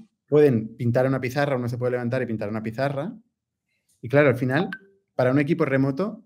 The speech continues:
tiene mucho sentido. Em,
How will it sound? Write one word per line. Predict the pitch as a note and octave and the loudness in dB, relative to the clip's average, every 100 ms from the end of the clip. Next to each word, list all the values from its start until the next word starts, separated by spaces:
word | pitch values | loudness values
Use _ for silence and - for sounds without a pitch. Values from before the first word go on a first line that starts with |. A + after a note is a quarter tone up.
| _ _ | _ _
tiene | B2+ D3 | 0 2
mucho | F3 C3+ | 0 -2
sentido. | G#2+ G2 D3 - - - - - _ _ _ _ | -6 -4 -4 -6 -16 -18 -18 -18 _ _ _ _
Em, | B2+ A#2+ A#2 A2 A2 | -2 2 2 0 -6